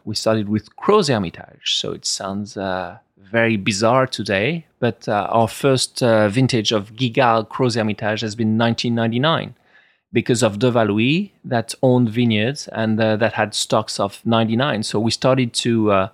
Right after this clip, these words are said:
to produce some Crozes Hermitage in ninety-nine. And I have to say that, uh, today it is the second most important wine in volume at the winery. So it became a huge success.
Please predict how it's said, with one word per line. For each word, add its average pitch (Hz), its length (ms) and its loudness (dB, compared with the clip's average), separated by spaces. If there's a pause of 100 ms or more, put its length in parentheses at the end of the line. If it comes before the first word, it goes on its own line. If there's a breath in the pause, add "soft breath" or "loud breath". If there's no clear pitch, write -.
(400 loud breath)
to 127 100 0
produce 123 420 0
some 117 300 0
Crozes 120 240 0
Hermitage 110 400 2
in 107 120 2
ninety-nine. 107 680 2 (600 soft breath)
And 101 120 2
I 98 60 2
have 117 200 0
to 127 100 -6
say 113 280 -2
that, 104 300 -2
uh, 104 140 0
today 117 560 0
it 110 80 -4
is 113 200 -4
the 113 180 0
second 120 600 0 (180)
most 120 480 2
important 110 500 -2
wine 107 240 -2
in 101 140 0
volume 101 640 -2
at 98 100 -8
the 104 60 -4
winery. 95 520 -6
So 101 340 -8
it 104 160 -8
became 107 320 -4
a 104 40 -4
huge 107 420 -6
success. - 560 -16